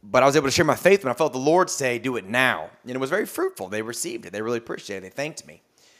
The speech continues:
And I believe the Holy Spirit's at work in our heart right now and on our friends.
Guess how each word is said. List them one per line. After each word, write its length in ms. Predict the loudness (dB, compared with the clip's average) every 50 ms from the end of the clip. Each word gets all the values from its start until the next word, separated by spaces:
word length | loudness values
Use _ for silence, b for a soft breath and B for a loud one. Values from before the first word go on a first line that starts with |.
| b b b
And 100 | b -2
I 80 | -2 2
believe 180 | 2 2 2 0
the 60 | 0
Holy 200 | 0 0 0 0
Spirit's 380 | -2 -2 0 0 0 0 -2
at 120 | -4 -4 0
work 220 | 0 -2 0 0
in 60 | 0
our 80 | -2 0
heart 220 | 0 0 0 2
right 180 | 0 -2 -2 -2
now 320 | -4 -6 -6 -6 -8 -10
and 160 | -10 -10 -10 -8
on 100 | -8 -10
our 80 | -12
friends. 540 | -10 -8 -6 -6 -6 -8 -10 -12 -14 -14 -14